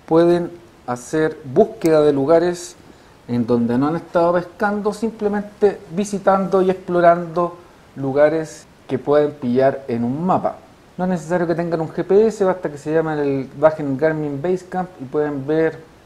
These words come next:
los mapas o conseguirse un mapa local. Lo bueno de la tecnología es que esto es más rápido, me permite ver los caminos y así llegar a lugares donde tengo caminos cerca.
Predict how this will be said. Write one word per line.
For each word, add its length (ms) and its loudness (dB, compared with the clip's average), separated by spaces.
los 120 -4
mapas 400 2
o 80 0
conseguirse 520 -6
un 120 -4
mapa 220 0
local. 480 2
Lo 100 0
bueno 200 4
de 60 8
la 40 0
tecnología 800 2
es 120 -8
que 180 -2
esto 220 -2
es 80 -4
más 180 -4
rápido, 540 4
me 100 -4
permite 400 -2
ver 140 4
los 160 -2
caminos 640 -2
y 80 -2
así 240 -6
llegar 260 -2
a 60 0
lugares 420 -2
donde 300 -4
tengo 260 -2
caminos 420 -4
cerca. 340 -4